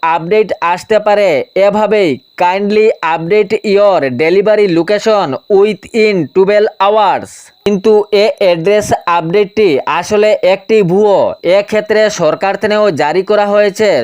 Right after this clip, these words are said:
সতর্কতা। যদি আপনি ভুল করে এ লিঙ্কে ক্লিক করে ফেলেন, তাহলে আপনার ব্যাংক থেকে টাকা হয়তো খালি হতে পারে। এ নিয়ে খুবই সতর্ক থাকবেন। এভাবে কিছু লেখার পর নীল কালারের একটি লিংক অর্থাৎ লাইন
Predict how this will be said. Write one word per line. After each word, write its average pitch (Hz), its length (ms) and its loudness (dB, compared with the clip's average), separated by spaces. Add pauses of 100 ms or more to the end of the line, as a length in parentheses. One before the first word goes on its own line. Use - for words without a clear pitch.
(120)
সতর্কতা। 202 680 -2 (500)
যদি 185 240 2 (220)
আপনি 220 320 -2 (220)
ভুল 185 200 2 (120)
করে 214 180 2 (240)
এ - 20 4 (140)
লিঙ্কে 196 320 0 (120)
ক্লিক 196 220 0 (100)
করে 220 220 2
ফেলেন, 220 300 2 (200)
তাহলে 202 340 0 (200)
আপনার 208 340 -2 (160)
ব্যাংক 190 240 -2 (140)
থেকে 220 240 -2 (220)
টাকা 180 240 -2 (100)
হয়তো 208 320 0 (140)
খালি 170 300 0
হতে 214 240 0
পারে। 208 240 0 (360)
এ - 100 4
নিয়ে 208 200 2 (180)
খুবই 214 280 2 (120)
সতর্ক 180 400 -2 (180)
থাকবেন। 202 460 0 (360)
এভাবে 214 260 0 (120)
কিছু 214 200 0 (140)
লেখার 202 340 0 (100)
পর 214 180 2 (220)
নীল 202 200 2 (100)
কালারের 214 440 2 (260)
একটি 214 240 0 (180)
লিংক 196 260 0 (240)
অর্থাৎ 208 340 -2 (180)
লাইন 175 200 -2